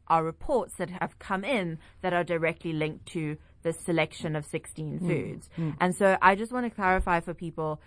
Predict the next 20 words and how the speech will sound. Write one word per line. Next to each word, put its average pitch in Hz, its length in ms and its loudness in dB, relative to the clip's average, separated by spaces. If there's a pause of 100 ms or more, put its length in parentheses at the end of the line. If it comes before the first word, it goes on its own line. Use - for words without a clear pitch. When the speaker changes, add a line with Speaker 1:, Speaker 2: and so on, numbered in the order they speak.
(160)
Speaker 1:
that 165 260 -2
this 208 200 -2
doesn't 240 340 0
necessarily 170 640 0
mean 208 380 2
very 160 240 4
much 151 400 0
beyond 160 540 4 (720)
the 160 240 -4
F 175 180 -2
D 170 120 -2
A 160 160 2
giving 156 280 -2
an 147 60 -4
update 147 540 0
on 151 100 -4
an 143 140 -6
ongoing 143 400 -4
investigation. 139 880 -2
Speaker 2:
Yeah. 160 60 -8